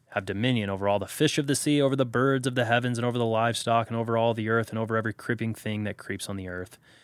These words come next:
And as you'd expect, it says, "God saw everything that he had ma-, made, and behold,"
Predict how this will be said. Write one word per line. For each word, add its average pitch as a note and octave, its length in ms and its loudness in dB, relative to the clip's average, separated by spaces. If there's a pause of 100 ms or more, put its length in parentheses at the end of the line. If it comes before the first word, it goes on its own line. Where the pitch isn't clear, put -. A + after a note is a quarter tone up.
(760)
And C3+ 300 8
as C3 180 8
you'd C#3 80 6
expect, A2+ 460 2
it A2 80 -2
says, G2+ 300 0
"God G2 260 -2
saw G2 260 0
everything B2+ 440 2
that A#2 140 2
he A#2+ 100 0
had A#2+ 80 0
ma-, G#2+ 340 -2
made, G2 340 -4
and G2+ 140 -4
behold," G2 640 2